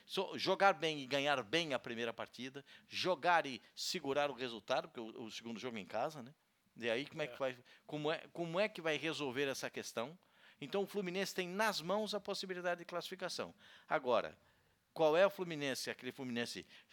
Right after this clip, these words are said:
Speaker 1: que tem pegada, que todo mundo tá pronto pra jogar e tal, aquela coisa toda,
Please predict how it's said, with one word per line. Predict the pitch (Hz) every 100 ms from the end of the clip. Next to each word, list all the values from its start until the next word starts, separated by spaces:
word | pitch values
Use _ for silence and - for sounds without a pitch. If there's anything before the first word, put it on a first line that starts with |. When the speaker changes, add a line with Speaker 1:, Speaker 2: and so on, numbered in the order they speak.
| - 107 98
Speaker 1:
que | 117
tem | 98 117
pegada, | 107 101 113 117 107 92
que | -
todo | 135 117
mundo | 117 104
tá | 101
pronto | - 113 -
pra | 98
jogar | 95 87 117 104 90
e |
tal, | - 127
aquela | - 107
coisa | - 104 95
toda, | - 208 -